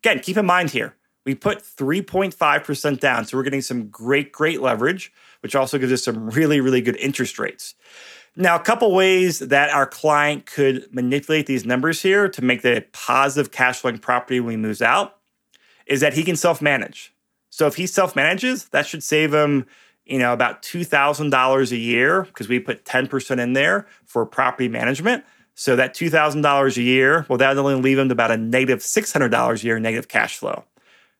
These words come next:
Well, that's what, forty-five dollars a month? Okay, that's really not that bad. And again, that's assuming with that repairs and reserves in there as well.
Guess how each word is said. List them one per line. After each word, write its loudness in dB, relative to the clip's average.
Well, 2
that's -2
what, -4
forty-five 0
dollars 2
a -4
month? -2
Okay, 0
that's -2
really 2
not 0
that 0
bad. 0
And -2
again, 0
that's 0
assuming 0
with -10
that 2
repairs 0
and -4
reserves -2
in -4
there -2
as -6
well. 0